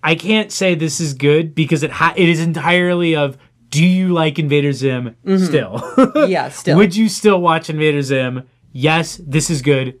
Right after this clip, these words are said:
Speaker 1: "No, you're not gonna like this." <laughs>
Speaker 2: Yeah, f-, a hundred percent.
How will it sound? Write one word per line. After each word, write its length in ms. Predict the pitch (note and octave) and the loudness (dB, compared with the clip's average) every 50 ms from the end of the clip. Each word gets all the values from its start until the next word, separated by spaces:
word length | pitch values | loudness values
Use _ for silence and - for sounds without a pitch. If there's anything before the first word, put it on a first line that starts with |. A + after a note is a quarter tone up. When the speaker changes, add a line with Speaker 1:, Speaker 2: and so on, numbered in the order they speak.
| - | -6
Speaker 1:
"No, 400 | C3+ C3+ C#3 C3+ C3 B2+ B2 - _ _ - D3 D3 D3 E3 | -2 0 0 0 0 -2 -6 -8 _ _ -16 -14 -14 -10 -6
you're 200 | E3+ D3+ D3 C#3 | 0 0 2 2
not 160 | B2+ B2 A#2 | 0 -2 -6
gonna 120 | A#2 G#2+ | -8 -10
like 140 | G2 G2 F#2+ | -10 -12 -14
this." 280 | - A#2+ - - - - - | -12 -10 -8 -8 -8 -8 -4
<laughs> 40 | F#3 | -2
Speaker 2:
Yeah, 340 | G3 F#3+ C#4+ C#4 E3 D3 | 0 2 4 4 2 0
f-, 140 | E3 - - | -4 -8 -10
a 160 | - F#3 F3 | -4 -4 -4
hundred 220 | E3+ F3+ F3 E3 D#3+ | -2 -2 -4 -6 -6
percent. 340 | D#3 C#3+ - A#2+ G2+ - | -10 -10 -10 -12 -16 -16